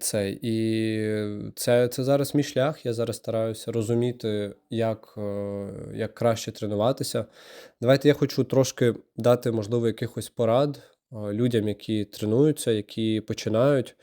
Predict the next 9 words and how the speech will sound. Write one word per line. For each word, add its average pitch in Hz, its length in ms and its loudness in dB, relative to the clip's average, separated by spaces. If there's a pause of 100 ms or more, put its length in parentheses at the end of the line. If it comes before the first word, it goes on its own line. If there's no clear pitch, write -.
(500)
які, 110 1120 2
е, 101 140 0 (840)
хотіли 127 440 2
би 107 140 -2
почати 113 400 -2
тренування. 120 500 0
От 101 120 -4
зараз 110 280 2
чисто - 380 -6